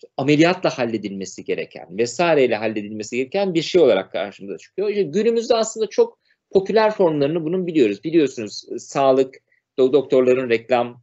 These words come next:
yapması, e, ilaçların, e, reklamları ile ilgili çok katı regülasyonlar var ama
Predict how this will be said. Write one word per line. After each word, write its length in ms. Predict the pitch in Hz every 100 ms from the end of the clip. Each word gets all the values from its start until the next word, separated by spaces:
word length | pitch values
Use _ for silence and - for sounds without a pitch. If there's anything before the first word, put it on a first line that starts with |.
| _
yapması, 680 | 120 110 113 98 - 101 101 _ _ -
e, 100 | 107 95 104 -
ilaçların, 720 | 135 127 - 127 123 120 120
e, 240 | 113 110
reklamları 520 | 113 113 123 117 120
ile 120 | 117 110
ilgili 220 | 127 190
çok 220 | 185 185
katı 380 | 151 - 170 -
regülasyonlar 800 | 110 98 95 92 - 90 90 92
var 180 | 143 180
ama 280 | 165 151